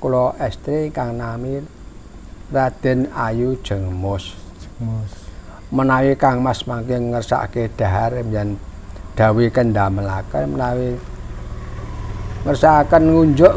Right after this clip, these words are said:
Speaker 1: nggih, menyang dawuh ndamelaken unjukan. Oh. Iya, Yayi. Paswitane anakmu tak tampa kanthi seneng,
Speaker 2: Hmm.
Speaker 1: ngoten.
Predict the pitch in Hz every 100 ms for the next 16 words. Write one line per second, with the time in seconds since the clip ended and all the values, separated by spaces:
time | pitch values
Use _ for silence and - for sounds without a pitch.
0 | 143 135 - 135 127 120 101 104 104 127
1 | 143 147 - 117 104 104 104 98 - 101
2 | 110 95 98 - - 98 98 - - -
3 | - - - - - - - - 117 -
4 | - - - - - - - - - -
5 | - - - - - 113 113 101 101 98
6 | 92 107 151 - - - - - - -
7 | - - - 131 - 131 123 120 113 120
8 | 127 - - - - - 120 110 - 131
9 | 139 - - 110 107 117 120 147 - 120
10 | 101 104 117 123 - 104 95 95 98 95
11 | 95 90 98 92 117 117 113 110